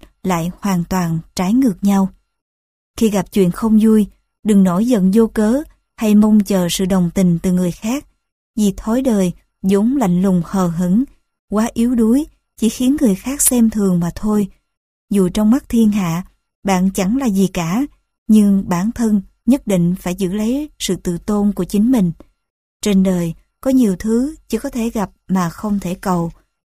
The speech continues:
Đôi khi, chỉ có một lần trong đời, mất đi rồi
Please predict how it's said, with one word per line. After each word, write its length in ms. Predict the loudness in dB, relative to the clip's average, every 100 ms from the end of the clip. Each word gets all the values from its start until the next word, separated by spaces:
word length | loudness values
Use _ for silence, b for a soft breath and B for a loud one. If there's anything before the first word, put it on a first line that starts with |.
| _ _
Đôi 160 | -2 -2
khi, 380 | -2 -2 -2 -4 -8
chỉ 120 | -6 -4
có 180 | -4
một 320 | -2 0 -2 -2
lần 280 | -2 -2 -2
trong 200 | 0 0
đời, 280 | 0 -2 -6 -14 _ _ _
mất 200 | -4 -2
đi 180 | -2 0
rồi 340 | 0 -2 -4